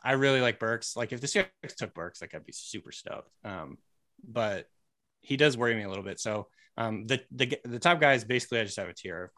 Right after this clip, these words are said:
of, of, like, four guys that I like the most. Jameson Williams, Garrett Wilson, Treylon Burks, and Drake London are sort of my clear-cut top tier. And it depends on what day you ask me which one I like the most. They're all very different, I guess, is another reason that, like, it's hard to pick a favorite. It's like,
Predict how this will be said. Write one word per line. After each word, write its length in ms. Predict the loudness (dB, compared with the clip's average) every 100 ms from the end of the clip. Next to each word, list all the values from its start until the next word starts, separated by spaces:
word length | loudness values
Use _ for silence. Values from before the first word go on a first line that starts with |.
| -12
of, 120 | -10
of, 100 | -10
like, 160 | -10 -10
four 240 | -10 -8
guys 220 | -6 -8 -6
that 60 |
I 60 | -6
like 160 | -8
the 60 | -8
most. 220 | -10 -6
Jameson 320 | -4 -2 -2
Williams, 360 | -4 -2 -4 -6
Garrett 260 | -6 -6 -4
Wilson, 420 | -6 -6 -10 -10
Treylon 460 | -4 -2 0 -2 -4
Burks, 320 | -8 -10 -14
and 140 | -14
Drake 260 | -10 -10 -8
London 400 | -8 -4 -2 -4 -6 _ _ -10
are 80 |
sort 200 | -2 0
of 60 | 0
my 120 | -2
clear-cut 560 | -4 -4 -4 -4 -6 -8 _ _ _ _ _ _
top 280 | 0 0 0
tier. 380 | -4 0 2 0
And 440 | 0 -2 -2 -6 -12 _
it 100 | -8
depends 320 | -2 0 0
on 80 | 0
what 160 | -2 -2
day 140 | -4
you 80 | 0
ask 240 | -2 -2
me 60 | -6
which 160 | -8
one 140 | -8 -6
I 80 | -4
like 180 | -6
the 60 | -6
most. 340 | -6 -6 -8
They're 160 | -4 4
all 140 | 4
very 300 | 4 0 0 -4
different, 360 | -4 -4 -8
I 80 | -8
guess, 240 | -6 -6 -8
is 80 |
another 340 | -8 -8 -6 -8
reason 300 | -10 -10 -10
that, 180 | -10 -8
like, 180 | -10 -10
it's 100 | -10
hard 140 | -10
to 80 | -10
pick 180 | -16 -18
a 60 |
favorite. 380 | -12 -10 -6 -6
It's 120 | -8
like, 160 | -10 -12